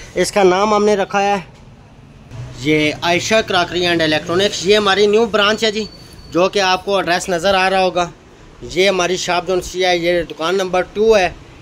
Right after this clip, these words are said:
शहजाद प्लाजा, चाइना मार्केट, कॉलेज रोड, रावलपिंडी में ये हमारी न्यू ब्रांच ओपन हुई है। और ये बिल्कुल अपोजिट है ताज प्लाजा के, ठीक है। और, अ, शहजाद प्लाजा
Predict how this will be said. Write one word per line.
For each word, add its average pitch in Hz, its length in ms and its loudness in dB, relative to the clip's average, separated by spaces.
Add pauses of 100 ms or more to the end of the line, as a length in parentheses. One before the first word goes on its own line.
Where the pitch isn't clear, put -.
(100)
शहजाद 180 440 -2
प्लाजा, 202 380 0
चाइना 196 480 -2
मार्केट, 190 540 -2
कॉलेज 180 320 -2
रोड, 180 220 -2
रावलपिंडी 160 500 -2
में 196 140 0
ये 175 180 0
हमारी 165 300 -2
न्यू 175 180 0 (100)
ब्रांच 170 260 -2
ओपन 196 220 -4
हुई 202 200 2
है। 220 140 2 (440)
और 190 200 6
ये 202 240 0
बिल्कुल 233 280 2
अपोजिट 220 560 0
है 202 180 -2 (100)
ताज 202 260 -2
प्लाजा 214 360 0
के, 208 160 -6 (440)
ठीक 151 200 -4
है। 185 100 2 (480)
और, 165 320 2
अ, 170 340 0
शहजाद 170 480 -4
प्लाजा 180 360 -2